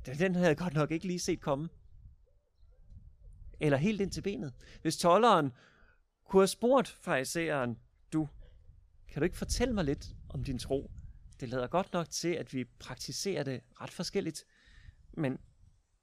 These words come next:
vi var da begge to henne i templet for at bede. Måske der alligevel er et eller andet fælles." Den samtale kunne have været oplysende for dem begge to, tror jeg. Ikke kun for ham, der spurgte, men også for ham, der pludselig skulle forklare sig.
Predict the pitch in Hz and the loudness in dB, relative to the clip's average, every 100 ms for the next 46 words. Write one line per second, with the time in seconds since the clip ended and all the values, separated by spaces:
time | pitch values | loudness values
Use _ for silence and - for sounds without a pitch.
0 | _ _ - 139 127 127 190 - 185 139 | _ _ -2 0 0 0 -2 -2 -2 -2
1 | 151 220 - 208 143 127 120 170 - _ | -2 -4 -4 -4 -4 -2 -2 0 -4 _
2 | _ - _ - - _ _ - 139 - | _ -20 _ -20 -20 _ _ -12 -10 -6
3 | 208 156 135 175 156 139 165 170 127 151 | -2 0 0 -2 0 0 0 0 0 -2
4 | - - _ - - 170 135 - - _ | -8 -16 _ -12 -6 -6 -6 -12 -16 _
5 | _ - - - - - - - - - | _ -20 -20 -20 -20 -18 -14 -14 -14 -20
6 | _ _ _ - - 151 - 135 147 - | _ _ _ -10 -2 0 2 2 2 0
7 | 127 123 127 120 113 113 139 151 139 - | -2 -2 -2 0 0 2 0 -2 -6 -6
8 | 127 135 120 156 214 - 117 - - - | -8 -6 -2 -2 -2 -8 -10 -10 -10 -10
9 | - - - - - - 190 147 135 143 | -16 -18 -10 -8 -4 -4 -2 -2 -2 -4
10 | 147 - 135 160 135 127 160 - 135 156 | -6 -2 0 0 0 -2 -2 -4 -6 -6
11 | 139 - 156 - 139 - 123 113 - _ | -6 -6 -6 -6 -10 -8 -6 -6 -10 _
12 | _ _ - - 185 147 | _ _ -12 -8 -8 -8